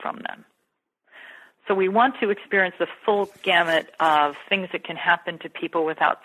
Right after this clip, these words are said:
suffering the terrible consequences of some of the things that happen to people. That's why we like murder mysteries. That's why people watch Game of Thrones.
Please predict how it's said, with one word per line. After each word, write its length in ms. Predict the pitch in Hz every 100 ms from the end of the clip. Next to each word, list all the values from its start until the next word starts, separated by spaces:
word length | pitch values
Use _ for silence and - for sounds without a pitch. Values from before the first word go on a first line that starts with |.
| -
suffering 320 | 165 160 156
the 80 | 151
terrible 500 | - 165 156 151 - - - - -
consequences 840 | - 202 190 180 - 156 147 156 135
of 80 | - -
some 140 | 160
of 80 | 147
the 100 | 143
things 220 | 143 139 -
that 80 |
happen 320 | - 139 - 143
to 80 |
people. 300 | - 147 -
That's 160 | 143 147 -
why 200 | 185 214
we 120 | 170
like 200 | 143 135 _ _ _
murder 220 | 147 139
mysteries. 480 | 147 143 - 139 143
That's 160 | 156 156
why 320 | 165 170 175 165 - - -
people 240 | 175 175
watch 240 | 156 175 -
Game 200 | 147 156
of 100 | 175 -
Thrones. 400 | 190 233 - -